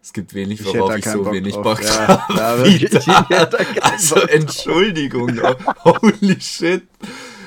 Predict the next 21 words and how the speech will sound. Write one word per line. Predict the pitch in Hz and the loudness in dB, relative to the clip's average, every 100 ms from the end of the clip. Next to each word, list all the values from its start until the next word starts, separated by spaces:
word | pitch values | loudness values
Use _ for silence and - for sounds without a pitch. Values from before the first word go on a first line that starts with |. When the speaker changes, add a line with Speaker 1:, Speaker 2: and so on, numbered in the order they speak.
| - | -8
Speaker 1:
Ja, | 120 123 | -6 -2
was | 139 156 | -2 -4
machst | 151 - | -10 -8
du | 123 | -8
haupt-, | 113 131 - | -6 -8 -8
also, | - 101 | -6 -6
in, | 101 98 - - | -6 -10 -10 -8
also, | 98 90 78 - - | -8 -8 -12 -16 -10
ja, | 85 80 _ | -10 -10 _
gut, | - - _ _ _ | -20 -20 _ _ _
ich | - | -14
wollt's | - - | -14 -14
jetzt, | - _ - 202 95 - _ | -20 _ -20 -20 -20 -20 _
ich | - | -8
wollte | 104 98 | -6 -6
jetzt | 90 | -6
sagen, | 101 98 95 | -6 -4 -6
was | 92 | -6
machst | 98 160 113 | -2 0 0
du | 101 | 0
hauptberuflich? | 117 117 117 110 117 - 117 123 - | -4 -6 -10 -8 -8 -6 -6 -6 -8